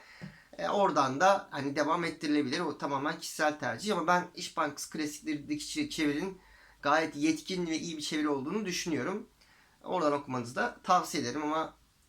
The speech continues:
başka hani ikinci okuma, üçüncü okuma yapacak arkadaşlarım için de diğer, e, çevirilerde tabii ki okunabilir. Bunu da rahatlıkla söyleyebilirim. Gelelim o Gonçarov'a,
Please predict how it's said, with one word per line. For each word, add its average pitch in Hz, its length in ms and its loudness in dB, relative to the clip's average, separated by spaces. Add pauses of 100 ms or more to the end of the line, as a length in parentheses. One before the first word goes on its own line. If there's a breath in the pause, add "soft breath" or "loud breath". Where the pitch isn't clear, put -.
başka 147 760 4
hani 110 140 -6
ikinci 156 360 -4
okuma, 139 280 -4
üçüncü 147 260 -2
okuma 139 260 -2
yapacak 135 280 -4
arkadaşlarım 135 600 -4
için 143 240 -10
de 175 120 -6
diğer, 151 320 4 (520 loud breath)
e, 131 260 -6
çevirilerde 147 580 0
tabii 127 220 -4
ki 208 320 0 (160)
okunabilir. 151 680 0
Bunu 120 200 -10
da 175 260 2
rahatlıkla 131 520 2
söyleyebilirim. 147 600 -2 (1400 soft breath)
Gelelim 175 360 2
o 160 220 2
Gonçarov'a, 139 600 -2